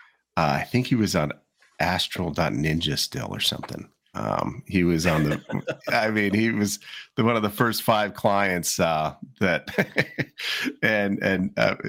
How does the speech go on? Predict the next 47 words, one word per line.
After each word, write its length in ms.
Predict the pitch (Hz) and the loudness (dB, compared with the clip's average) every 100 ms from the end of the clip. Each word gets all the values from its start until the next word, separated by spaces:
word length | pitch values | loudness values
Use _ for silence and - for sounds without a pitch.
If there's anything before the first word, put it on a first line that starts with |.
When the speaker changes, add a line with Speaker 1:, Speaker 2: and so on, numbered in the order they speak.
| - - | -6 -2
Speaker 1:
he, 180 | - - - - | -2 -2 -6 -4
uh, 140 | 80 | 0
the 80 | - | 2
Hodlbod 600 | 110 120 107 98 90 82 | 2 2 2 2 2 0
said, 320 | 98 85 - | 0 0 0
"Go, 140 | 110 | 0
go 220 | 104 110 123 | 2 2 0
to 100 | 127 | 0
Coracle," 640 | 120 123 117 85 76 - | 2 2 0 -2 -2 -2
'cause 140 | 92 92 | -2 0
he 60 | |
was 120 | 85 | 2
looking 220 | 85 - 78 | 2 0 0
for 160 | 82 | 2
a 80 | 76 | 2
web, 360 | 76 82 78 78 | 2 0 0 0
uh, 260 | 73 69 - | 0 -2 -4
web-based 640 | 85 90 85 76 69 - 76 | -2 0 0 0 -2 -2 -4
one. 280 | 65 58 - - - - _ - | -4 -6 -12 -20 -20 -20 _ -4
Um, 520 | 78 76 67 67 65 - | -2 0 0 0 -2 -6
but 240 | - 85 - | -2 0 2
yeah, 280 | 92 82 76 - | 0 0 -2 -4
I 80 | - | -4
think, 340 | - 101 - - | 0 -2 -2 -6
I 100 | - | -4
think 200 | - 147 | 0 0
I 60 | 101 | 0
saw 240 | - 95 | 0 0
somewhere 240 | - 90 85 | 0 0 2
there's, 100 | 80 | 0
like, 140 | - | -2
three 160 | 104 101 | 0 2
hundred 280 | 98 80 73 | 2 0 -2
twenty 320 | - 85 80 | 0 0 0
clients 520 | - 76 80 82 - | 0 0 0 0 0
now, 340 | 95 95 98 - | 0 0 -2 -4
and, 220 | 78 76 - | -2 -2 -2
uh, 120 | 82 | -2
he 140 | 90 85 | 0 0
was, 260 | 85 - - - - - | 0 -4 -8 -20 -20 -2
he's 160 | 113 104 | -2 0
still 220 | 117 104 | -2 -2
stuck 320 | - 92 - | 0 0 0
in 120 | 80 | -2
the 80 | 71 | -2
first 280 | - 78 - | 0 0 0
five. 400 | 71 65 - | 0 0 -4